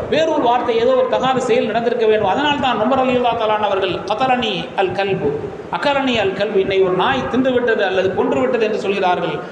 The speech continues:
என்று சுதாரித்துக் கொண்டார்கள். அந்த அளவுக்கு ஒரு ஈடுபாடு.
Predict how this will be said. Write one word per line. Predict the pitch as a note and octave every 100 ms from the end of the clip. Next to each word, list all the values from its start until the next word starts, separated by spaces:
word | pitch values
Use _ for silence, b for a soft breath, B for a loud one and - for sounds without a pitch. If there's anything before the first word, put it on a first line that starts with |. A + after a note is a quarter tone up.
| B
என்று | F3+ F3+ C#4+ -
சுதாரித்துக் | G#3+ A#3+ A#3+ A#3+ G3+
கொண்டார்கள். | F3 D#3+ D3+ C#3+ - - - -
அந்த | D#3+ C#4 D#4+
அளவுக்கு | D4 C#4+ C#4+ A3+
ஒரு | F#3+ G3
ஈடுபாடு. | C#4+ B3 E3 D3